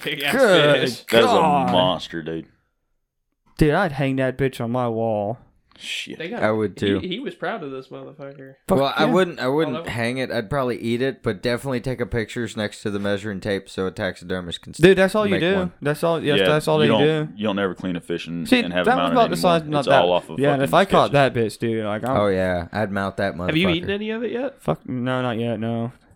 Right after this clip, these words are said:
Speaker 2: Dude, the meat is, like, a whitest pink. It's beautiful, man.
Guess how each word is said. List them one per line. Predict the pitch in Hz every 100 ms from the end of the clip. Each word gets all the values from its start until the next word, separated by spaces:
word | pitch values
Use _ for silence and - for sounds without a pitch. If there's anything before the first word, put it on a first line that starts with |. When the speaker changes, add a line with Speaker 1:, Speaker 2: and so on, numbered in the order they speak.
| -
Speaker 2:
Dude, | 180 208
the | 156
meat | 151 220 208
is, | 190
like, | 190 147
a |
whitest | 123 123 151 160 151
pink. | - 139 - - _ _ _ _ -
It's | 156
beautiful, | 127 160 160 110
man. | 107 110 117 143